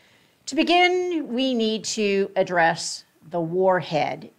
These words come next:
in the room. Canada must do everything it can to punish Vladimir Putin's regime for the war on the people of Ukraine. Our Conservative team is happy the government has listened to our call for the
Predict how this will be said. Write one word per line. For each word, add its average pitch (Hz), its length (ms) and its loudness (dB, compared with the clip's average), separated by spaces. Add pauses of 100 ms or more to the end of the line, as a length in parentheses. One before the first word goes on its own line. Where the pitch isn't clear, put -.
in 156 140 -4
the 151 100 -4
room. 147 360 -8 (1200)
Canada 214 500 0
must 180 240 -4
do 170 260 -10
everything 190 760 0
it 175 300 -8
can 160 540 -4 (140)
to - 340 -8 (140)
punish 254 680 -2 (160)
Vladimir 214 680 2
Putin's 190 460 -10
regime 180 420 -4
for 170 240 -10
the 156 120 -8
war 202 640 0
on 180 100 -6
the 160 80 -4
people 185 640 -6
of 165 160 -6
Ukraine. 165 680 -6 (840)
Our 269 140 4
Conservative 262 640 -2
team 240 260 -2
is 240 140 0
happy 262 760 0
the 185 160 -6
government 175 460 0
has 170 200 -6
listened 247 460 -4
to 220 160 -4
our 190 160 2
call 175 300 -2
for 185 160 -6
the 165 280 -4